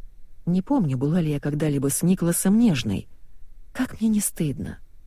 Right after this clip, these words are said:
Я не знаю, как быть с ним уязвимой, но выбора нет. Нужно действовать осторожно. Пытаюсь поцеловать его,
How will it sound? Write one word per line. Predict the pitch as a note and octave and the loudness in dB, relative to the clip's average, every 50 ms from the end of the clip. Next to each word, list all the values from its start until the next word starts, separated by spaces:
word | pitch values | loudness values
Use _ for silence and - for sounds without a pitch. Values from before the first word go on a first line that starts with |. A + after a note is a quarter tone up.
| - - - - - - - - - - - | -18 -18 -18 -18 -20 -18 -18 -20 -20 -12 -6
Я | - E3+ G3 G#3 | -2 0 2 4
не | G#3+ G#3+ A3 | 4 4 4
знаю, | G3+ - B3+ C#4+ C#4+ A#3+ - | 4 4 2 4 4 2 2
как | - D#3 D3+ | 0 -4 0
быть | D#3+ G#3+ A#3 - | 0 0 0 0
с | - | 2
ним | - G#3+ G#3 A3 | 2 4 4 4
уязвимой, | A3 G#3+ A#3 G#3+ A3+ A3+ C4 A#3+ D#3 B2 A2+ G2 - - - - - - - - - - - - - | 4 4 2 2 2 2 4 4 4 2 0 -2 -4 -10 -16 -16 -18 -18 -20 -20 -20 -20 -14 0 2
но | G3+ A3 A3 | 4 4 6
выбора | G3 F#3+ G#3 F#3 G#3 A3+ B3 | 6 6 4 4 4 4 4
нет. | B3 F#3+ C#3+ C#3 - - - - - - - - - - - - - - - - - - - | 2 2 0 -2 -4 -8 -14 -18 -18 -18 -18 -18 -18 -18 -18 -18 -16 -16 -16 -16 -16 -8 -2
Нужно | D3+ D3+ D#3 D3 C#3 - C#3+ | 0 2 2 2 2 0 0
действовать | C3+ C#3 C#3 C3+ C#3 - - D3 D3 - | 0 0 0 0 -2 -2 -2 -2 -2 -2
осторожно. | D3 - - D#3+ E3 F#3+ G#3+ G3 C#3+ - F#2 A2 - - - - - - - - - - - - - - - - - - - - | -4 -2 -2 0 2 2 4 2 2 0 -2 -4 -4 -6 -10 -18 -20 -20 -18 -18 -14 -14 -14 -14 -14 -16 -18 -18 -20 -20 -10 -8
Пытаюсь | D#3 D3+ - D3+ D#3 D3+ - | -8 -4 -2 -2 -2 -2 -2
поцеловать | - D3 - - D3+ D3+ D#3 E3 A3+ C4 B3 - - | -4 -6 -4 -4 -2 -2 0 2 2 2 2 0 -4
его, | B2+ A#2 A2 - | -2 -4 -4 -6